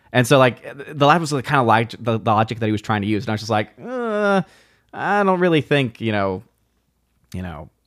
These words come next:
I don't think I really wanna, you know, go that route instead." So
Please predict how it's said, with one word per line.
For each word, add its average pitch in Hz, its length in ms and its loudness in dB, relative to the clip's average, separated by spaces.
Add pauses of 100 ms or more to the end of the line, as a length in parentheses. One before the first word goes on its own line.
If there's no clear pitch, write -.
(160)
I 82 100 -8
don't 113 100 -2
think 104 120 -4
I 101 60 0
really 98 240 -2
wanna, 92 380 -6 (180)
you 104 140 -8
know, 95 200 -10 (500)
go 127 200 6
that 120 220 4
route 92 280 0
instead." 101 540 -2 (300)
So 104 500 2